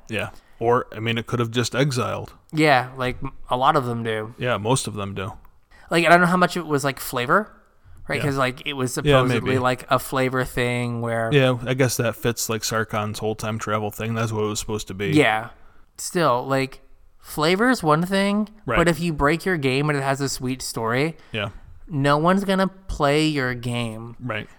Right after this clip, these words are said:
Speaker 2: Right? If no one's playing your game, they're not gonna pay the five dollars for your, like, C minus fan fiction book
Speaker 1: Yeah.
Speaker 2: that you want them to pay
Speaker 1: <laughs>
Speaker 2: five dollars for. Right? Like,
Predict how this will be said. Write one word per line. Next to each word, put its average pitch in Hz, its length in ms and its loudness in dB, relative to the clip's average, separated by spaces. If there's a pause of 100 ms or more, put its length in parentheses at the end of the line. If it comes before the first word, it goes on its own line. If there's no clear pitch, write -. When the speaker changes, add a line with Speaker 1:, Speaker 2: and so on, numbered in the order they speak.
Speaker 2:
Right? 139 180 0
If 143 140 -2
no 160 100 4
one's 196 160 2
playing 190 260 2
your 175 120 0
game, 156 240 0
they're 143 80 2
not 139 160 2
gonna 160 100 -2
pay 151 220 -2
the 147 160 0
five 131 480 4
dollars 127 420 2
for 123 240 -6
your, 123 220 0
like, 120 400 -4 (580)
C 147 420 0
minus 135 480 2
fan 139 280 0
fiction 127 460 -6
book 110 400 -2
Speaker 1:
Yeah. 101 180 -6 (240)
Speaker 2:
that 135 160 0
you 131 160 2
want 131 200 6
them 131 140 2
to 131 60 6
pay 135 140 2
Speaker 1:
<laughs> 135 60 4
Speaker 2:
five 131 240 8
dollars 139 400 6
for. 117 400 -2 (840)
Right? 127 300 -4 (160)
Like, - 220 -10